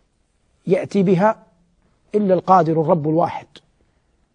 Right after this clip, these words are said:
ولهذا قال جل وعلا: "ألا إن لله"، ألا استفتاحية، "ألا إن لله ما في السماوات والأرض"،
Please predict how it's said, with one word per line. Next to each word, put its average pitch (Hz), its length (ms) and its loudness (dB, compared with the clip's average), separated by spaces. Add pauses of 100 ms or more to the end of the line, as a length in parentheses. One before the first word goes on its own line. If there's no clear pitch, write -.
(140)
ولهذا 190 320 2
قال 208 380 4
جل 175 220 0
وعلا: 175 380 0
"ألا 214 180 4
إن 185 120 -2
لله"، 160 340 -2
ألا 220 80 2
استفتاحية، - 640 -10 (580)
"ألا 208 200 4
إن 196 120 -4
لله 170 400 0
ما 180 100 -2
في 165 60 -4
السماوات 156 520 -6
والأرض"، 147 260 -8